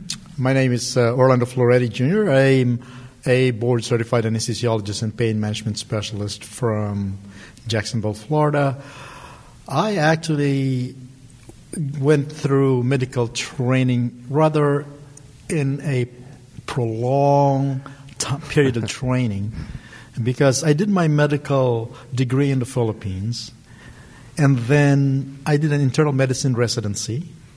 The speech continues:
Speaker 1: followed by a cardiology fellowship. Then I decided I didn't like that. So I then went to the United States and underwent, uh, training in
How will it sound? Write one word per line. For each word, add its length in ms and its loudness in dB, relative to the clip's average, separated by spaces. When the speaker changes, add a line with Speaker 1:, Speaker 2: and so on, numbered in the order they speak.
Speaker 1:
followed 420 4
by 120 4
a 100 2
cardiology 640 2
fellowship. 580 -4
Then 160 2
I 60 2
decided 340 2
I 60 6
didn't 100 0
like 220 2
that. 200 -10
So 540 4
I 100 2
then 180 2
went 260 2
to 460 2
the 100 2
United 340 2
States 440 0
and 100 0
underwent, 640 0
uh, 80 0
training 680 0
in 580 -2